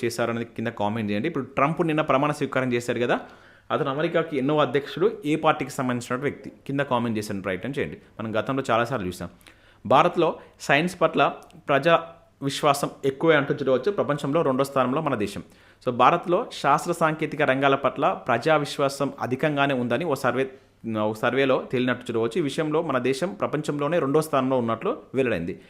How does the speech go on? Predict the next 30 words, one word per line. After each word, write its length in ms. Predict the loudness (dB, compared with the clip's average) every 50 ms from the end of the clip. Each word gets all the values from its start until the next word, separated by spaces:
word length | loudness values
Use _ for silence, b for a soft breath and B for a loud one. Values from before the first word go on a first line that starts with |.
| B B B B -2
ఈజిప్ట్ 320 | 0 0 0 -2 0 0
అనేది 180 | 0 0 0 -2
మొదటి 220 | 0 -2 -2 -2
స్థానంలో 400 | -2 -2 0 0 0 0 0 -2
ఉందంట, 300 | -2 -2 -4 -4 -4 -4
తర్వాత 380 | -6 -4 -2 0 0 0 0 -2
మన 300 | -4 -2 -2 -2 -4 -4 -6 -12 -10
భారత్ 340 | -6 -4 -2 -2 -2 -4 -4
ఉంది. 160 | -6 -6 -4
ఆస్ట్రేలియా, 540 | -4 -4 -4 -4 -2 -2 0 0 0 -2 -4 B B B B B B B B B B -2
ఆ, 120 | 0 2 2
ఐదు, 360 | 2 2 2 2 2 0 0 -2
బంగ్లాదేశ్ 460 | -2 -2 0 0 0 0 0 0 2
ఆరు, 240 | 2 4 4 2 0
న్యూజిలాండ్ 640 | -2 -2 -4 -4 -2 0 2 2 2 2 0 -2 -4 -6 -18 -10 -6
తొమ్మిది, 300 | -4 -4 -2 -2 -2 -2
అమెరికా 360 | -4 -2 -2 -4 -2 -4 -4
పన్నెండవ 360 | -2 -2 -2 -2 -2 -2 -4 -4
స్థానంలో 340 | -4 -2 -2 -2 0 0
నిలిచినట్లు 400 | -2 -4 -6 -6 -6 -8 -8 -8
ఇక్కడ 240 | -8 -6 -6 -4 -2
చూడవచ్చు. 600 | -4 -4 -4 -8 -10 -16 -20 _ -20 -20 _ _ _ -10
ఇంకొక 240 | -6 -6 -2 0 0
నివేదిక 340 | 0 2 2 2 2 2 0
కూడా 160 | 0 0 0
వచ్చింది. 280 | 0 0 -2 -4 -4 -4
ప్రజల 420 | -8 -2 -2 0 2 4 2 2
భరోసాలో 520 | 4 2 2 2 2 2 2 0 0 0 0 -2
చ-, 40 | -6 -6 -6 -4
ఆ, 140 | -4 -4